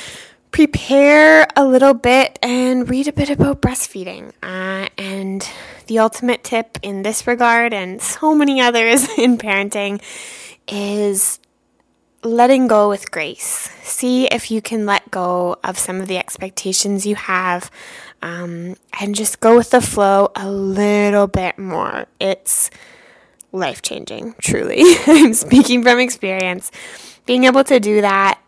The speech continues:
it just, it releases so much tension, um, around some of these topics that you're, you may be worried about. So that's another thing. And lastly, with mental health,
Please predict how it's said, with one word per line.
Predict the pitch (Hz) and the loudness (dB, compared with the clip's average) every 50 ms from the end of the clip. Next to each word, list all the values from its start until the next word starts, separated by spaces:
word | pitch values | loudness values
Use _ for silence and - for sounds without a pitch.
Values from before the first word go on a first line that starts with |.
| _ - | _ -10
it | 208 202 - | -10 -6 -2
just, | - 214 196 190 - - - - - - - - | 0 0 2 2 2 2 2 0 0 -2 -2 -2
it | 208 196 | -2 -2
releases | - 214 208 202 208 202 196 - - 208 196 | 0 -2 -2 -2 -2 -2 -2 -2 -2 0 -2
so | - - - 208 208 | 0 0 2 2 2
much | 214 208 202 - | 0 0 -2 -2
tension, | - - 175 175 180 180 - 170 165 165 180 180 _ _ _ _ _ _ _ _ _ _ - - - | -2 -2 -2 -2 -2 -4 -4 -6 -6 -8 -8 -12 _ _ _ _ _ _ _ _ _ _ -18 -12 -10
um, | 254 208 190 190 190 190 185 - - | -8 -6 -4 -4 -4 -4 -6 -6 -6
around | 190 185 180 170 160 165 175 | -6 -4 -4 -4 -4 -4 -4
some | - - 202 185 | -6 -8 -8 -8
of | 180 | -10
these | 180 175 175 - | -8 -8 -8 -6
topics | - - 151 - 165 - - - - | -4 -4 -4 -4 -6 -8 -6 -6 -4
that | - - - - _ - - - - - - - - _ | -2 -4 -4 -6 _ -20 -20 -20 -20 -20 -20 -20 -20 _
you're, | - 190 180 175 - - | -8 -8 -6 -6 -8 -6
you | - 202 | -4 -4
may | 196 180 180 | -4 -4 -4
be | 180 180 | -4 -6
worried | 175 175 165 160 165 165 | -6 -6 -8 -6 -6 -6
about. | 170 - - - - - | -6 -6 -6 -8 -8 -8
So | - - | -6 -4
that's | - 185 165 - - - | -2 -2 -2 -2 -4 -6
another | 185 180 180 185 | -6 -6 -6 -6
thing. | 185 - 190 185 180 185 - - - - - - - - - | -6 -6 -6 -4 -4 -6 -8 -12 -18 -20 -20 -20 -12 -4 0
And | 233 240 240 247 | 2 4 4 6
lastly, | 247 247 247 240 240 - 254 254 247 247 247 247 - | 4 4 4 2 0 0 0 2 2 2 2 0 -2
with | - 214 208 - - | -4 -8 -10 -6 -4
mental | 214 220 226 - 247 | -4 -4 -4 -4 -8
health, | 233 - - 190 190 190 208 - - - | -8 -6 -4 -4 -4 -4 -6 -8 -14 -20